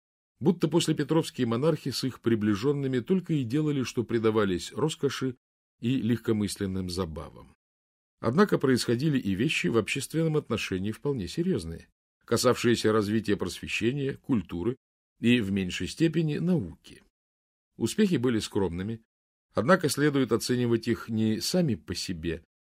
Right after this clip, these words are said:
а с учётом того изначального низкого уровня, на котором пребывала в России вся эта сфера деятельности.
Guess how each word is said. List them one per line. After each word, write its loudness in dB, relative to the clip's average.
а 2
с 0
учётом 0
того 2
изначального 0
низкого -4
уровня, -2
на -2
котором -2
пребывала 0
в -6
России -4
вся -4
эта -2
сфера -6
деятельности. -10